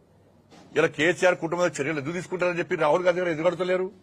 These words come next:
ఆయన అడుగుతలేరా, వీళ్ళు చెప్తలేరా,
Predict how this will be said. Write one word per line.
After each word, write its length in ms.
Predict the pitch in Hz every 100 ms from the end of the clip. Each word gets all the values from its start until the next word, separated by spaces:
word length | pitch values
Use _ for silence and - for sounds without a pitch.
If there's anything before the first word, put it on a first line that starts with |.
| _ - - _ _ _ _ _ _ _ _ _
ఆయన 180 | 143 151
అడుగుతలేరా, 420 | 143 180 180 170 202 - _ _ _ -
వీళ్ళు 140 | 143 139
చెప్తలేరా, 440 | 139 185 175 175